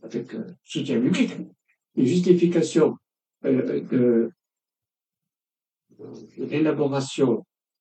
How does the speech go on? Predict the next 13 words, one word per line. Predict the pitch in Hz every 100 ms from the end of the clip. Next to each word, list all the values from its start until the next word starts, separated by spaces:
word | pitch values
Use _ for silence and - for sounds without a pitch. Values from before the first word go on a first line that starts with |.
| _
d'un | - 113
discours | 135 135 - 156 143 131 117 - - - _ _ _ _
qui | 135
évoque | 117 - -
des | -
preuves | - 160 156 180 220 226 - _ _ _ _ _ _ _ _ _ _ _ _ _ _ _ _ _ _ _
dans | 170 208 226
l'indépendance | 226 214 180 170 233 185
de | 247
Dieu, | 240 226 - _ _ _ _ _ _ _ _ _ _ _ _ - _ _ _ _ _ _ _ _ _ -
en | 208
considérant | 180 175 - 143 135 220 233
que, | 160 151 -